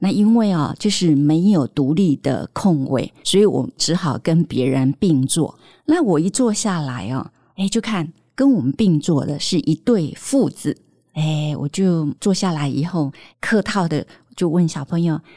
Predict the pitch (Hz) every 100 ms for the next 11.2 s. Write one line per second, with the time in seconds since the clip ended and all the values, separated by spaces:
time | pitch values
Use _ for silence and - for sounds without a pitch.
0 | - 226 294 359 294 269 330 320 339 311
1 | 302 302 302 311 - - 302 320 330 311
2 | 349 320 302 311 330 _ - 196 233 254
3 | 247 185 - _ - 285 269 311 294 349
4 | _ _ _ _ - 190 185 - - 170
5 | 170 160 156 - 135 120 123 - - _
6 | _ - 180 - 262 - _ _ _ _
7 | - 247 208 208 180 - 185 - - 196
8 | 175 165 160 165 202 _ - 151 110 143
9 | 170 160 147 - - - 208 185 196 -
10 | 175 156 185 156 - 135 - 143 147 -
11 | - 165